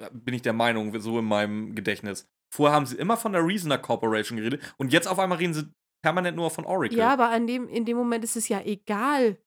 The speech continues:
Speaker 1: Natürlich ist es
Speaker 2: Der
Speaker 1: völlig
Speaker 2: Name,
Speaker 1: egal.
Speaker 2: der Name hat keine so Bedeutung, dass es irgendwas sagt oder die, es verändert sich dadurch nichts, dadurch, dass, dass das jetzt der Name ändert.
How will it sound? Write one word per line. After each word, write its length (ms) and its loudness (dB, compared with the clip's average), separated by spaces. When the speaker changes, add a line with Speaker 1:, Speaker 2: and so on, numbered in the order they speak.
Speaker 1:
Natürlich 320 -2
ist 60 0
es 60 0
Speaker 2:
Der 100 8
Speaker 1:
völlig 140 8
Speaker 2:
Name, 280 8
Speaker 1:
egal. 320 0
Speaker 2:
der 120 4
Name 520 2
hat 200 -2
keine 400 0
so 140 -2
Bedeutung, 420 0
dass 180 -4
es 100 -8
irgendwas 540 4
sagt 300 -4
oder 160 -2
die, 280 -6
es 360 -6
verändert 360 0
sich 100 -2
dadurch 360 0
nichts, 460 0
dadurch, 280 -2
dass, 220 -20
dass 220 -4
das 180 -10
jetzt 220 -4
der 100 -8
Name 300 -6
ändert. 320 -4